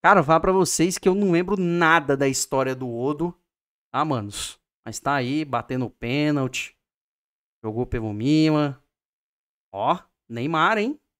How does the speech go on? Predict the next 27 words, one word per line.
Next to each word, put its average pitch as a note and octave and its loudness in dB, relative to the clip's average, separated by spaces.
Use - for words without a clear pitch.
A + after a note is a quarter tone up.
Foi A#2 -8
lá, G#2+ -4
comemorou, C3 -6
chamou. B2 -4
Vem, D3+ -4
vem, F3 -4
vem, G#3 -2
galera. D3 0
Todo F#3 -4
mundo F#3+ -6
vai G#3+ -4
tirar G#3+ -2
eu G3+ 4
de C3+ -6
primeira. G3 -4
Ali, D#3 -8
manos. G#2+ -14
Mas B2 -10
esse D3 -4
Nesta D#3+ -4
aí D3+ -6
parece E3 -4
ser F#3 -6
bem D3 -6
novinho, F#3 2
né, D3+ 6
galera? B2+ 4